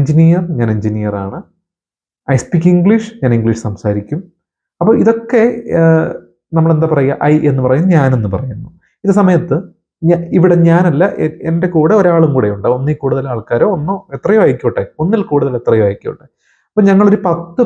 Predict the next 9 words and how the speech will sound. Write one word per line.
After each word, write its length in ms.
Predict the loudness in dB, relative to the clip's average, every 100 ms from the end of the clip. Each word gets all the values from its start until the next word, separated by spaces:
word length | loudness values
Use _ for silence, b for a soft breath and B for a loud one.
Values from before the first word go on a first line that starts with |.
| 2
പേരാണ്, 480 | 2 2 2 0 -2 -6 _ _ _ -6
ഇപ്പം 200 | -2 -4 -2 -2
എൻ്റെ 160 | 0 0
സൈഡിൽ 220 | 0 2 0
ഒരു 60 | -2
പത്ത് 220 | -4 -4 -2
പേരുണ്ടെങ്കിൽ, 480 | -2 -2 -6 -8 -12 -18 _ _
അപ്പൊ 120 | -2 0
എനിക്ക് 180 | 2